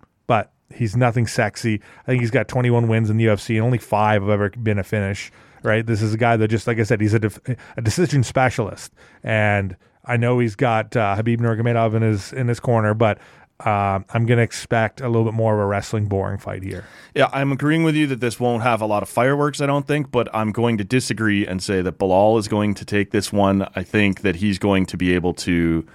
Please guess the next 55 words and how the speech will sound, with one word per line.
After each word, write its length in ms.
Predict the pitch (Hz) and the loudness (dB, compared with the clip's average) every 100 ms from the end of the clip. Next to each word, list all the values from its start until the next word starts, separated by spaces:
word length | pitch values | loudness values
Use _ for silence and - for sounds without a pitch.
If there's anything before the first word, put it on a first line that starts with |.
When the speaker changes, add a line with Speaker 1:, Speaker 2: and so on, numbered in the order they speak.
| - - - | -20 -20 -4
Speaker 2:
uh, 120 | 90 | -2
to 80 | 85 | 0
take 260 | 117 120 | 0 0
Brady 320 | - 127 127 123 | 4 4 4 2
down 680 | 104 92 90 90 90 90 - - | 0 2 0 0 -4 -8 -14 -8
and 300 | 92 85 85 | -4 -4 -6
just 180 | 98 - | -8 -2
kinda 200 | 95 87 | -2 0
maul 280 | 87 90 92 | 0 2 2
him 120 | 95 | 2
on 160 | 98 | 2
the 80 | 98 | 0
ground. 400 | 92 90 87 92 | -2 -2 0 -2
And 100 | 95 | 0
even 200 | 110 139 | 2 4
if 80 | 131 | 4
he 60 | 131 | 4
doesn't 220 | 127 120 | 2 0
finish 320 | - 110 - | 0 0 0
him, 120 | 107 | 0
even 160 | 107 110 | 0 0
if 80 | 107 | 0
he 60 | |
doesn't 240 | 104 101 98 | 0 0 -2
submit 340 | - 92 90 | -4 0 2
him, 220 | 87 85 - _ - _ _ | 2 0 -4 _ -20 _ _
uh, 240 | 85 82 76 | -4 -2 -2
I 100 | 82 | -4
think 240 | - 95 85 | -4 -4 -4
this 160 | 90 | -8
is 100 | 82 | -6
one 300 | 87 87 85 | -2 0 0
that 200 | 87 82 | -2 -4
he 200 | - 117 | -6 -4
will 280 | 113 107 92 | 0 2 2
have 280 | 90 95 87 - | 2 0 0 -2
owned 340 | 113 110 101 | 0 2 0
enough 320 | 92 95 95 | 0 0 0
of 60 | 95 | -2
the 140 | 90 | 2
action. 540 | 85 82 - 92 82 82 | 2 0 -2 -4 -2 0
He'll 160 | 90 | 0
have 100 | 87 | 0
dominated 540 | 82 92 92 90 87 85 | 2 2 2 2 0 0
enough 260 | 82 82 | 0 0
on 160 | 85 85 | 0 -2
the 60 | 80 | -2
ground, 420 | 82 78 78 78 - - - | -2 0 -2 -6 -14 -20 -8
uh, 360 | 87 78 71 67 | -2 -2 -2 -6
through 220 | - 95 | -4 -2
the 80 | 87 | -2
three 240 | - 85 78 | -2 -2 0
rounds 380 | 73 71 73 | -2 -4 -6
that, 340 | - 71 - - | -6 -6 -6 -6
uh, 140 | 60 | -6